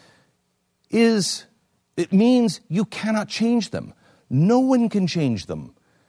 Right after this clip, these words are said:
They are universal. They are, they are the laws of nature and nature's God. What does nature and nature's God mean? Let's use the Second Amendment. That's not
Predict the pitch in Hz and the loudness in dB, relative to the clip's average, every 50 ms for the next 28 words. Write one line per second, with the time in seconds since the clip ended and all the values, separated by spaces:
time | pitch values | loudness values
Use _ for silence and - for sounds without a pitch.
0 | _ _ _ - 135 190 190 190 190 175 151 147 160 202 208 208 196 165 170 214 | _ _ _ -2 0 2 2 2 2 2 2 2 2 4 4 2 2 2 0 0
1 | 220 196 - - 104 69 58 - - 160 175 175 180 180 160 139 _ _ _ _ | -2 -2 -4 -8 -8 -8 -8 -2 0 0 2 2 0 0 -2 -4 _ _ _ _
2 | _ _ - 131 208 208 185 185 190 151 160 147 135 131 131 151 180 196 214 214 | _ _ -2 2 2 2 2 2 0 0 2 0 0 0 0 0 0 0 2 2
3 | 220 220 208 - - - - 139 131 110 104 110 120 139 165 196 220 220 208 - | 2 0 0 -2 -6 -4 0 0 0 0 -2 -2 0 2 2 2 2 0 -2 -2
4 | - 226 214 214 214 - _ - 127 127 120 117 123 131 151 165 156 - - 151 | -2 -2 0 -2 -4 -6 _ -4 -2 0 2 2 2 2 2 0 -2 -4 -4 -4
5 | 143 120 107 - - 110 104 90 73 65 62 55 - _ _ _ _ _ _ _ | -4 -4 -6 -6 -4 -4 -2 -2 -4 -8 -10 -18 -20 _ _ _ _ _ _ _
6 | _ _ _ _ _ - - 233 - - 240 208 - - 135 135 143 143 147 139 | _ _ _ _ _ -8 -8 -8 -4 -2 -4 -4 0 0 2 2 2 2 0 -2
7 | - 147 139 117 - 110 107 110 113 110 98 - - 110 92 - - 92 82 78 | -4 -4 -6 -4 -4 -4 -4 -2 -4 -4 -6 -6 -6 -6 -6 -6 -6 -4 -2 -2
8 | 76 80 69 - 82 69 53 50 - - _ _ _ _ _ _ _ _ _ _ | -2 -4 -6 -8 -12 -12 -14 -16 -20 -20 _ _ _ _ _ _ _ _ _ _
9 | _ _ _ _ _ _ _ _ - - _ _ _ _ _ _ _ _ _ _ | _ _ _ _ _ _ _ _ -20 -20 _ _ _ _ _ _ _ _ _ _
10 | _ _ _ _ _ _ _ _ _ _ _ _ _ _ _ _ - - - 104 | _ _ _ _ _ _ _ _ _ _ _ _ _ _ _ _ -12 -4 -4 -2
11 | 98 - 113 117 107 117 131 - - 139 - - 95 92 85 73 69 65 58 - | -2 0 0 0 0 0 -4 -2 -2 -2 -2 -2 -6 -6 -6 -8 -10 -12 -14 -18
12 | - _ _ _ _ _ _ _ _ _ _ _ _ _ _ _ _ _ - 160 | -20 _ _ _ _ _ _ _ _ _ _ _ _ _ _ _ _ _ -6 -6
13 | 214 214 - - 269 269 294 240 190 | -6 -4 -4 -2 -2 -2 -2 -4 -6